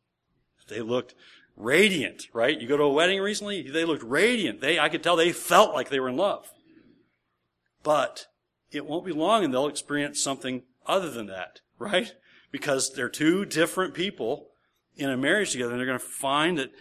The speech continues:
that there are stresses and difficulties and things that cause them to feel like they don't quite love each other like they used to. And that's when we go back to God's Word and we say, "But God commands that we love one another, that we leave our mother and our father,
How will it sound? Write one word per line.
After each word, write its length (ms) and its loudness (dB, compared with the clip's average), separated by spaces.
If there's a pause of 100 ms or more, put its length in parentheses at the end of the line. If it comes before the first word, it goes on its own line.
(120)
that 140 -8
there 120 0
are 100 2
stresses 560 0
and 100 -4
difficulties 640 0
and 140 -6
things 220 -4
that 140 -6
cause 280 2
them 100 -4
to 80 -2
feel 300 0
like 160 0
they 120 -2
don't 180 -2
quite 260 0
love 340 4
each 160 -8
other 140 -6
like 240 -4
they 100 -4
used 360 0
to. 180 -4 (1200)
And 140 -14
that's 320 4
when 100 -2
we 100 -2
go 120 -4
back 340 0
to 80 -10
God's 340 -2
Word 240 -4
and 80 -8
we 80 -8
say, 220 -6
"But 200 -14
God 460 0 (200)
commands 840 -4 (300)
that 160 -10
we 120 -12
love 640 -2
one 140 -12
another, 300 -10 (180)
that 160 -10
we 160 -6
leave 760 -6 (240)
our 120 -2
mother 240 0
and 80 -2
our 120 0
father, 400 0